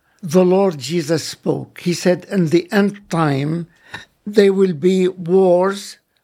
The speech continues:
rumors of wars. There will be famine, pestilence, and earthquake in some places." Who can know the future two thousand years before it happened?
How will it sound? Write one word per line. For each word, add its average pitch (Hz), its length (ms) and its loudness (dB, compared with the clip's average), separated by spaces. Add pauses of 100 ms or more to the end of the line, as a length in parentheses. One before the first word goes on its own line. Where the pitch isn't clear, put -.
(120)
rumors 196 440 0
of 170 200 -4
wars. 170 540 0 (480)
There 185 200 4
will 175 200 0
be 165 220 -4
famine, 185 600 -2
pestilence, 165 880 -2
and 170 380 -2
earthquake 190 640 -2
in 185 120 -8
some 175 280 -8
places." 170 580 -4 (440)
Who 285 300 2
can 185 340 0
know 175 520 0 (260)
the 180 200 2
future 190 580 -2 (220)
two 220 440 0 (340)
thousand 180 640 2
years 165 280 2
before 165 460 -2
it 156 160 -6
happened? 151 460 -6